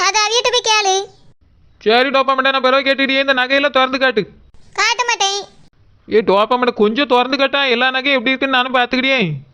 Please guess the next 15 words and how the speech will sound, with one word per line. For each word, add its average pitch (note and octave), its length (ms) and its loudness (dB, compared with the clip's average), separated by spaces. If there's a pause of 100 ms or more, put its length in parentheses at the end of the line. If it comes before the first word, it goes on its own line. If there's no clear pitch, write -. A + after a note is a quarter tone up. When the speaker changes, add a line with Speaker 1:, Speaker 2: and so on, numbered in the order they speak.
(280)
Speaker 2:
புது A3+ 280 0
டிசைனா C4+ 380 0
பழைய C4+ 300 0
டிசைனான்னு C4+ 460 0
பார்த்துருவோம். B3+ 460 0 (640)
இது G#3+ 220 0
வரைக்கும் C4 320 0
அத்தை C4 180 -2
நகை C4+ 220 0
எல்லா B3+ 240 2
நகையும் C4 300 0
நான் C4 120 -2
மொத்தமா C#4 340 -2
பார்த்ததே B3 360 2
இல்ல. A#3 160 2